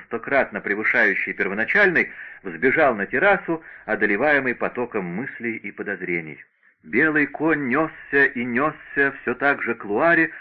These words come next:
а на реке, расплываясь в тумане, был едва виден крошечный, колеблемый, словно пылинка, парус. «О!» — вскричал мушкетер. «Есть лишь один беглец, который может мчаться с такой быстротой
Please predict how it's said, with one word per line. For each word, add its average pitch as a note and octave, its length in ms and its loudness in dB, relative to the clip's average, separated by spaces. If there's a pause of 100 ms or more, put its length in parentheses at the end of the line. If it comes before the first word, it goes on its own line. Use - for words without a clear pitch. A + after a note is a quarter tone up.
(420)
а G2+ 160 0
на G2 120 2
реке, A#2 540 2
расплываясь G2+ 640 -2
в - 120 -8
тумане, D#3+ 500 2 (300)
был D#3+ 220 2
едва B2+ 380 0
виден C#3+ 340 -2
крошечный, C#3 960 -4 (220)
колеблемый, C#3 720 2
словно B2+ 300 -4
пылинка, A2+ 500 -6
парус. G#2 440 -4 (560)
«О!» — G#2 520 -10
вскричал G2+ 460 -2
мушкетер. F#2 640 -4 (280)
«Есть F#2+ 460 -4
лишь A2+ 240 -2
один C#3 320 -2
беглец, F2 420 2 (100)
который F#2 380 -2
может F#2 300 -6
мчаться G2 580 -2
с - 100 -18
такой G2 280 -2
быстротой G2 720 0